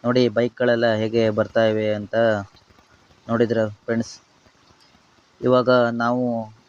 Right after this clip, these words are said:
ಅದ್ರ ಮೇಲೆ ಹೋಗುವ, ಹೇಗಿರುತ್ತೆ ಎಕ್ಸ್‌ಪೀರಿಯನ್ಸ್ ನೋಡುವ. ಎಕ್ಸ್‌ಪೀರಿಯನ್ಸ್ ಅಂತೂ ತುಂಬ ಚೆನ್ನಾಗಿದೆ. ಇಲ್ಲಿ ನೋಡಿ, ಆ ಕಡೆ ಈ ಕಡೆ ಎಲ್ಲ ಕಡೆ ಸುತ್ತಮುತ್ತಲು ಅರಣ್ಯಗಳು ಕಾಣ್ತಾ ಇವೆ.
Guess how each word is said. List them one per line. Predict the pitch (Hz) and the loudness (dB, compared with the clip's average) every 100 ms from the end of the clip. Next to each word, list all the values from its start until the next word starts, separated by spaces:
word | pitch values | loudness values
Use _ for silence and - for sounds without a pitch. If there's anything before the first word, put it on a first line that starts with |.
| 120 | -2
ಅದ್ರ | 120 | 0
ಮೇಲೆ | 117 113 | 2 2
ಹೋಗುವ, | 110 113 107 113 | 2 0 2 0
ಹೇಗಿರುತ್ತೆ | 110 113 113 113 110 | 2 0 -2 -2 -2
ಎಕ್ಸ್‌ಪೀರಿಯನ್ಸ್ | 104 - 117 110 - | -4 -2 -2 -2 -2
ನೋಡುವ. | 107 107 107 110 113 - _ _ _ _ _ _ _ _ _ _ _ _ - | -2 -2 0 -2 -4 -10 _ _ _ _ _ _ _ _ _ _ _ _ -8
ಎಕ್ಸ್‌ಪೀರಿಯನ್ಸ್ | 117 - 127 127 123 | -8 -4 2 2 2
ಅಂತೂ | 123 113 123 113 | -4 -2 -2 -2
ತುಂಬ | 120 113 117 113 107 | -2 0 2 2 0
ಚೆನ್ನಾಗಿದೆ. | 104 113 113 110 101 107 | -2 -2 -2 -2 -2 -2
ಇಲ್ಲಿ | 120 - _ _ _ _ _ _ _ - 117 | -4 -10 _ _ _ _ _ _ _ -6 0
ನೋಡಿ, | 117 110 110 | 2 2 0
ಆ | - - 107 | -4 -6 -4
ಕಡೆ | - 107 | 0 0
ಈ | |
ಕಡೆ | 107 107 110 104 | 2 2 2 2
ಎಲ್ಲ | 104 110 110 | 0 0 0
ಕಡೆ | 107 110 110 107 101 | 0 0 0 0 -4
ಸುತ್ತಮುತ್ತಲು | - - 110 107 - 110 110 101 - _ _ _ _ _ _ _ _ _ 107 | -12 -10 -6 -6 -6 -4 -4 -4 -10 _ _ _ _ _ _ _ _ _ -2
ಅರಣ್ಯಗಳು | 107 110 110 107 107 104 - | -2 -2 0 0 0 -2 -4
ಕಾಣ್ತಾ | 104 101 107 | -6 -2 0
ಇವೆ. | 107 107 104 107 | 2 0 -2 -4